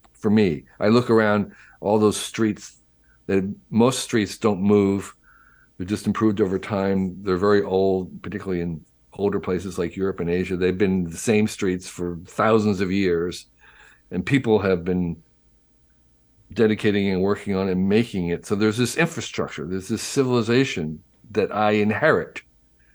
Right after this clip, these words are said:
that enables me to get further along. And so the kind of debt, I'm, I'm much more aware of the debt I have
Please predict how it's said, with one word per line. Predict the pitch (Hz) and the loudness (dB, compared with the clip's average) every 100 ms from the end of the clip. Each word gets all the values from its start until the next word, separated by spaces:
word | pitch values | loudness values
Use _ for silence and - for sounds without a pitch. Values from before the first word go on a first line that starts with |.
| _ _ _ _ _ _ _ 101 | _ _ _ _ _ _ _ 0
that | 113 | 2
enables | 117 131 147 131 113 104 - | 4 6 6 4 0 -6 -4
me | 107 107 98 92 | 2 4 4 0
to | 92 107 95 - | -4 -10 -10 -6
get | 131 | -6
further | - 131 120 110 | -2 2 4 4
along. | 104 104 110 90 71 - _ _ | 4 4 4 2 -2 -14 _ _
And | - 104 | -4 -4
so | - 127 117 113 | 0 6 8 8
the | 104 92 - 113 113 | 6 0 -12 -6 -6
kind | - - 135 139 120 | -6 -4 0 4 4
of | 98 101 98 | 2 -4 4
debt, | 147 - - - - - | 4 4 -6 -10 -12 -6
I'm, | 110 117 | -2 0
I'm | 127 | 2
much | 147 165 | 2 2
more | 143 131 | 2 4
aware | 113 98 123 117 95 | 4 4 2 2 2
of | 95 | -2
the | 92 | -2
debt | 92 117 - | 0 0 0
I | 95 87 | -4 -6
have | 92 92 76 69 | -4 -4 -4 -10